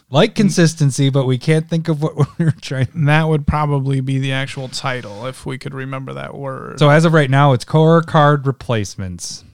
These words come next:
Speaker 1: Pretty amazing.
Speaker 2: Yes.
Speaker 1: So, uh, okay. <laughs>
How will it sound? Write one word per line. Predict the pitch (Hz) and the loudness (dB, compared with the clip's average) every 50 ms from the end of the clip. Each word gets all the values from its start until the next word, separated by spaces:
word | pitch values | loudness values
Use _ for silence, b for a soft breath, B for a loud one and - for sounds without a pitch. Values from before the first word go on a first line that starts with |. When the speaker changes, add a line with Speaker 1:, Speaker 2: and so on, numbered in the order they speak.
| _ | _
Speaker 1:
Pretty | - - 120 113 110 107 | -14 -12 -10 -8 -8 -8
amazing. | 101 101 98 95 | -6 -6 -6 -6
Speaker 2:
Yes. | - 113 92 92 90 92 87 - - _ _ _ _ _ | -6 -6 -6 -6 -4 -4 -6 -6 -10 _ _ _ _ _
Speaker 1:
So, | - 104 98 92 90 90 85 _ _ _ _ _ _ _ _ _ _ - _ _ _ _ | -10 -8 -8 -8 -8 -10 -12 _ _ _ _ _ _ _ _ _ _ -20 _ _ _ _
uh, | - 143 143 143 139 139 139 156 | 0 2 4 6 6 4 4 2
okay. | 180 160 156 135 127 135 - | 2 2 2 2 2 2 -2
<laughs> | - | -2